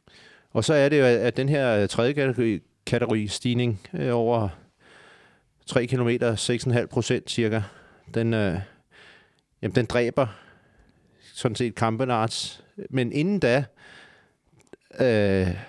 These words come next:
der har Uno X, og det, og det, det var faktisk noget, jeg be-, bemærkede i dag, hvor motiveret, at Uno X, de var for at komme med. Og så trådte de lidt i, i spinaten, og så, øh,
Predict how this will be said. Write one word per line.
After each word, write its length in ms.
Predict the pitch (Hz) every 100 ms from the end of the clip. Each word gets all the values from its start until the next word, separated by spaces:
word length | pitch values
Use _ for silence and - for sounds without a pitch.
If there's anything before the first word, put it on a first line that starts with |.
| - _ - - -
der 80 | 135
har 280 | 147 156 120
Uno 400 | 127 123 110 117
X, 200 | - -
og 180 | - 110
det, 80 | -
og 180 | 107
det, 220 | 143 139 156
det 80 |
var 120 | 160 147
faktisk 260 | 135 131
noget, 180 | 139 143
jeg 260 | 131 110 104
be-, 160 | 117 - -
bemærkede 400 | 113 104 110 147
i 40 |
dag, 280 | 120 123 131 - - - - -
hvor 160 | 120 110
motiveret, 840 | 107 107 - 123 135 170 156 147
at 140 | 123
Uno 400 | - 120 113 107
X, 280 | 123 - - - _ _ _ _ _ _ _ _ - - -
de 120 | 110
var 260 | 92 104 - _
for 280 | - 123 104
at 80 | 117
komme 200 | 120 101
med. 240 | 98 117 135 _ - - _ _ _ _ _ _ _ -
Og 80 | 107
så 100 | 143
trådte 280 | - 139 -
de 80 | 131
lidt 380 | 139 139 -
i, 400 | - 135 110 80 -
i 60 |
spinaten, 580 | 113 - 123 143 160 165
og 120 | 139
så, 240 | - 139 127
øh, 140 | -